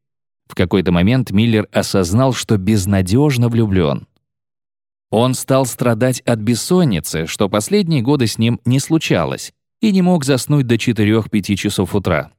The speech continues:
И всё же любовь к японке принесла Миллеру не только муки ревности, беспокойство и хлопоты, совершенно неуместные в его возрасте.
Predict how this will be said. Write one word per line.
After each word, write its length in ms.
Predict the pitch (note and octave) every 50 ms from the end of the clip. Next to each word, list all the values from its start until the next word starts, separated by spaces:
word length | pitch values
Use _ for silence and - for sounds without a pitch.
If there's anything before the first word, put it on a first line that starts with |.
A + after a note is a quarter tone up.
| _ _ _ _ _ _ _ _ _ _ _
И 160 | - A2 G#2
всё 340 | F2+ - - - D3+ F3 F3+
же 220 | C#3+ G2+ D2+ A1+ - - -
любовь 480 | D2+ F#2+ G#2 G#2 G#2 D3 F#3+ G3+ -
к 60 | -
японке 680 | - C3+ B2 A2 F2 E2+ A2+ D3+ F#3+ G#3 F#3 - D#3 C3+
принесла 520 | - B2+ A#2 A2 G2+ F2+ - A2+ C3+ D3+
Миллеру 420 | D3 A#2+ C3 D3 C#3+ C#3+ D3 D3 D#3
не 140 | D#3+ E3+ E3+
только 440 | - - G#3 G#3 E3 A#2 - G2+
муки 260 | F#2 F2+ F2 D#2+ - F2
ревности, 600 | F#2 C3+ E3 E3 B2+ F#2 D#2 C#2+ - - - C#2+
беспокойство 800 | C2+ C#2+ D#2 E2+ - - - E2+ - - G2+ G2 - - - E2
и 80 | D#2+
хлопоты, 640 | D2+ - - E2+ G2 C3 C#3+ B2 - - - - D#2+
совершенно 640 | - - F#2+ G2+ G#2+ F#2+ - - A2+ F#2+ F#2 F2+
неуместные 600 | F#2 G2 G2+ G2+ G2+ G2 D#2+ D2+ - - F2+ F2
в 40 | E2+
его 220 | F2+ G#2 G2+ G#2+ A2+
возрасте. 680 | A#2 B2 A2 E2+ D#2+ D2 D2 C#2+ - - - B1+ -